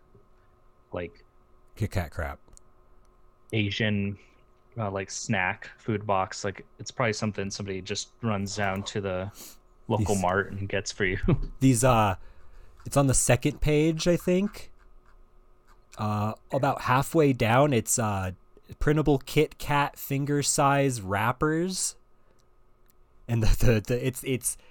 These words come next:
Speaker 2: mixing different parts of candy wrappers to spell stuff like dickhead and wife. Baby.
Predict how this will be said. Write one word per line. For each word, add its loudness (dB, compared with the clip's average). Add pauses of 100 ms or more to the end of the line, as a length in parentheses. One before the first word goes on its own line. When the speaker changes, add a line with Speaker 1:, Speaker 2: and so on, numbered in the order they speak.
(140)
Speaker 2:
mixing -2
different -2
parts 0
of -8
candy -4
wrappers -2
to -4
spell -2
stuff -4
like -8
dickhead 0
and -6
wife. 0 (2500)
Baby. 2